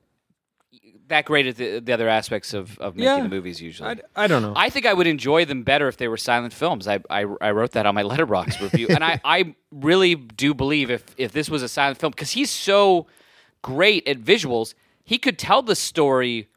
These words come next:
Speaker 1: without people talking, but then he, like, will throw in these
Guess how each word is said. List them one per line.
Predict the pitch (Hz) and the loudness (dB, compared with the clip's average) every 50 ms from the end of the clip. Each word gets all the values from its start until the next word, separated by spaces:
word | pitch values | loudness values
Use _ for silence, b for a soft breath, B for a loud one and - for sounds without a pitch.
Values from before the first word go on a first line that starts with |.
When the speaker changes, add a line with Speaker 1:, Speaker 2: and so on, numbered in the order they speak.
| _ | _
Speaker 1:
without | - 131 127 151 143 - | -10 -2 0 0 0 2
people | - 156 135 135 | 0 -4 -6 -6
talking, | - - 165 196 - - - 139 123 117 B B B B B B | -4 -2 -2 -2 -2 -2 -6 -6 -6 -6 B B B B B B
but | - 196 - | -2 0 2
then | 226 240 285 | 4 2 2
he, | 294 285 302 | 2 0 2
like, | 220 214 214 180 - - _ _ _ - | 4 2 2 2 -2 -10 _ _ _ -6
will | 196 196 196 | -2 -2 -2
throw | - - 156 156 156 170 190 202 | -2 -2 2 4 4 6 6 4
in | 208 196 | 2 0
these | 196 185 170 143 - - | -2 -4 -4 -4 -6 -10